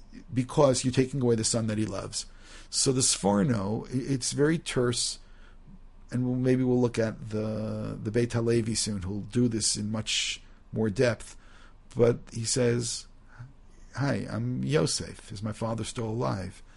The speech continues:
And what he's saying it in a very, very rhetorical and cynical way, that Yehuda's whole point of his speech is, "You've taken away the son that he loves, he's gonna die." He goes, "Hi, I'm Yosef. Is my father still alive? You know,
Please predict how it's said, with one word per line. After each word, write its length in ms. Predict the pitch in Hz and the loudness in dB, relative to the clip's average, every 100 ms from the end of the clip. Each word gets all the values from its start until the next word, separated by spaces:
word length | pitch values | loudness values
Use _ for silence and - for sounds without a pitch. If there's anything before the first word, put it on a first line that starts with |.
| - - - - | -20 -20 -20 -12
And 200 | - 117 | -4 0
what 120 | 117 | 2
he's 140 | 117 110 | 2 0
saying 460 | - 151 127 123 | 0 0 0 0
it 240 | 107 104 107 - | -2 -4 -4 -6
in 200 | 123 113 | -2 -2
a 40 | |
very, 680 | 101 98 98 123 156 170 147 | -2 -4 -8 0 4 6 6
very 480 | 123 117 113 107 101 | 4 2 2 2 0
rhetorical 920 | 98 104 - - 120 123 123 117 110 | -4 -6 -6 -6 -2 -2 -4 -6 -6
and 140 | 107 101 | -6 -4
cynical 600 | - 127 117 107 107 101 | -4 -2 -4 -6 -6 -8
way, 300 | 98 104 90 - - - - - - | -8 -12 -16 -20 -20 -20 -20 -12 -4
that 180 | 107 | 0
Yehuda's 520 | 123 113 156 165 151 - | 4 4 4 2 -2 0
whole 260 | 131 131 | 0 0
point 320 | 123 127 131 | -2 -2 -2
of 100 | 117 | -2
his 140 | 110 107 | -2 -2
speech 340 | - 175 180 | 0 -2 -2
is, 240 | 98 92 95 - - | -4 -6 -8 -16 -6
"You've 160 | 117 - | -4 2
taken 260 | 135 131 | 2 2
away 100 | 135 | 2
the 120 | 127 | 2
son 280 | 120 - 131 | 2 2 2
that 120 | 123 | 2
he 80 | 113 | 2
loves, 280 | 110 131 110 | 2 2 2
he's 100 | 104 | -2
gonna 200 | 113 110 | -2 -2
die." 440 | 107 139 110 95 - - - | 0 -2 -2 -4 -8 -14 -8
He 80 | 127 | -4
goes, 140 | 120 | -2
"Hi, 260 | 180 202 95 | -2 -2 -4
I'm 120 | 110 | -2
Yosef. 380 | 156 175 - 87 | 0 0 0 -6
Is 100 | 92 | -6
my 100 | 104 | -6
father 280 | - 110 110 | -6 -6 -6
still 200 | - 107 | -6 -6
alive? 400 | 110 131 175 - - - - | -4 -4 -4 -8 -14 -20 -8
You 80 | 110 | -8
know, 140 | - | -8